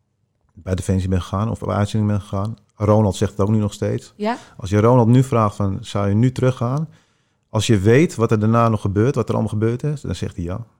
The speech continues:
Speaker 2: Ja?
Speaker 1: Ja.
Speaker 2: En waarom?
Speaker 1: Het gevoel, gewoon het, het, het militair zijn. Ja, dat is, dat kan je bijna niet uitleggen. Dat moet je gewoon voelen.
Speaker 2: Ja. En als jouw kinderen nou bij Defensie zouden willen?
Speaker 1: Dat zou ik heel lastig vinden.
Speaker 2: Ja?
Speaker 1: Ja.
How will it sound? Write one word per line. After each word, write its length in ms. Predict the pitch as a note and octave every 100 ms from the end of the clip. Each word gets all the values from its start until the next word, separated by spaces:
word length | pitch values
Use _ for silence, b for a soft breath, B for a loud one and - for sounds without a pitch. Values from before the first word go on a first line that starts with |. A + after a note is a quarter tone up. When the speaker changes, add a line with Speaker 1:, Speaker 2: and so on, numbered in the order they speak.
| _ _
Speaker 2:
Ja? 280 | E3+ F3+ B3+
Speaker 1:
Ja. 140 | G2+ - _ _ _ _ _
Speaker 2:
En 120 | F#3
waarom? 300 | F3 F3 A3+ D#4+ _ _ _ _ _ _ _
Speaker 1:
Het 100 | -
gevoel, 560 | - - G#2+ G#2 G#2+ G#2 _
gewoon 460 | _ - F#2 F#2 F2+
het, 140 | - -
het, 560 | - - G2+ - -
het 140 | F#2+ G2
militair 500 | G#2 G#2+ G#2 G#2 A2+
zijn. 380 | A2+ G#2 A#2 - _ _ _ _ _ _ -
Ja, 160 | F#2+
dat 160 | E2 D2+
is, 420 | F2 - - - - _ _
dat 140 | - F2+
kan 120 | G#2
je 60 | F#2+
bijna 200 | F#2+ F#2+
niet 80 |
uitleggen. 380 | F2 A2+ G#2+ F#2 E2+
Dat 80 |
moet 100 | F#2+
je 100 | F#2
gewoon 180 | E2+ E2
voelen. 420 | - A2+ G#2+ F#2+ F#2 _
Speaker 2:
Ja. 260 | F#3+ F#3 E3+
En 60 | -
als 80 | G#3+
jouw 120 | A#3+
kinderen 400 | - C#4 A3+ F3
nou 160 | D#3+ D#3+
bij 140 | E3
Defensie 380 | D#3 - D#3+ D#3+
zouden 240 | E3 D#3+
willen? 260 | E3 E3+ A#3+ _ _ _ _ _ -
Speaker 1:
Dat 180 | G#2+
zou 160 | - F2
ik 60 | F2+
heel 240 | G#2+ A#2+
lastig 280 | F#2+ - -
vinden. 260 | - C3+ -
Speaker 2:
Ja? 240 | F3 E3+ A3 _ _ _
Speaker 1:
Ja. 160 | E2+